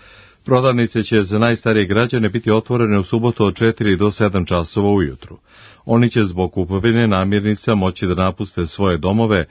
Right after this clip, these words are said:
od tri do osam časova ujutru. Vlasnici kućnih ljubimaca mogu od sada izvoditi svoje kućne ljubimce svakoga dana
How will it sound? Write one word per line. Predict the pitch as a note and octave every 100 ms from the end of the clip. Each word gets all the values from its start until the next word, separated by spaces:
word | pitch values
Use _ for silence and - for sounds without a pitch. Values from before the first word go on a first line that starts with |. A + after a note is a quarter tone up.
| - _ -
od | D3+ -
tri | C3+ B2
do | G2 F2
osam | F2+ - G#2
časova | F#2 F2 E2+ - E2+ F2
ujutru. | E2 C2+ A#1+ - D#2 - _ _ - - _ _
Vlasnici | G#2 C#3 F3 C#3+ A#2+ G#2+
kućnih | C#3 D3 B2+ G#2+
ljubimaca | G#2+ F#2+ F#2 D#2 - G#2
mogu | B2 C3
od | A#2+
sada | C#3 C3+ A#2+
izvoditi | G2 A#2 C3+ B2 G2
svoje | F#2 A#2+
kućne | G#2 B2 -
ljubimce | G#2+ G2 G#2 B2+ A#2+ G2
svakoga | - A#2+ C3 G2+ F2 F2+
dana | A2+ F#2+ C#2+